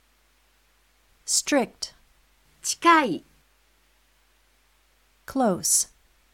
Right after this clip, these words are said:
Speaker 1: Near. Not adjectives.
Speaker 2: いろいろな。
Speaker 1: Various. Different kinds of.
Speaker 2: 幸せな。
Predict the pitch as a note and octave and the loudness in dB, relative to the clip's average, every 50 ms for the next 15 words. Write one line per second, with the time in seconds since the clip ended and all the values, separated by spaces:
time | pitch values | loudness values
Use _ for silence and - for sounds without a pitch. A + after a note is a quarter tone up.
0 | _ _ _ A3 A#3 A#3+ A#3 G3+ E3 D3 - C#3+ _ _ _ _ _ _ _ _ | _ _ _ 2 4 4 4 2 0 -4 -10 -18 _ _ _ _ _ _ _ _
1 | _ _ _ _ _ _ _ _ _ _ _ _ _ _ _ - A#3 C#4 D4 C#4+ | _ _ _ _ _ _ _ _ _ _ _ _ _ _ _ 0 0 0 0 -2
2 | - - F#3+ E3+ E3+ - F3+ F#3 - - D#3 C#3 C#3+ - - - - - _ _ | -2 -4 -4 -4 -4 -6 -10 -8 -8 -10 -8 -10 -8 -6 -6 -6 -6 -8 _ _
3 | _ _ _ _ _ _ _ _ _ _ _ _ _ _ _ _ - G3+ A3+ B3+ | _ _ _ _ _ _ _ _ _ _ _ _ _ _ _ _ -6 -4 0 2
4 | E4+ F#4 F#4 F4 D#4+ D#4+ D#4+ D#4 D#4 D4+ C4+ B3+ B3 G#3+ - - _ _ _ _ | 2 4 4 4 4 2 2 0 0 0 -2 -2 -2 -2 -4 -4 _ _ _ _
5 | _ _ _ _ _ _ _ _ _ _ _ _ _ _ _ _ _ _ _ _ | _ _ _ _ _ _ _ _ _ _ _ _ _ _ _ _ _ _ _ _
6 | _ _ _ _ _ _ _ _ _ _ _ _ _ _ _ - C4+ C#4 C#4+ C4 | _ _ _ _ _ _ _ _ _ _ _ _ _ _ _ 0 0 2 2 2
7 | A3+ F3+ D3 C3+ C#3 C#3 - - - - _ _ _ _ _ _ _ _ _ B3+ | 0 0 -2 -4 -4 -2 -2 -2 -2 -6 _ _ _ _ _ _ _ _ _ -2
8 | B3+ B3+ - C4+ C4 A#3 - - - A#3+ A3+ G#3+ G3+ F#3+ F#3 - C#3+ C3 - - | -2 0 0 -2 -2 -2 -4 -4 -2 0 2 2 2 2 0 -2 -6 -6 -8 -12
9 | - - - _ _ _ _ _ _ _ _ _ _ _ _ _ _ _ _ _ | -16 -20 -20 _ _ _ _ _ _ _ _ _ _ _ _ _ _ _ _ _
10 | - - G#3+ A3+ C#4 D#4 E4+ E4 E4 D#4 D4 D4+ - - C#4+ C4 B3+ A#3+ A3+ G#3+ | -10 -6 -2 2 4 4 4 4 4 2 0 0 0 -4 -2 -2 -2 -2 -2 0
11 | G3 - | -2 -2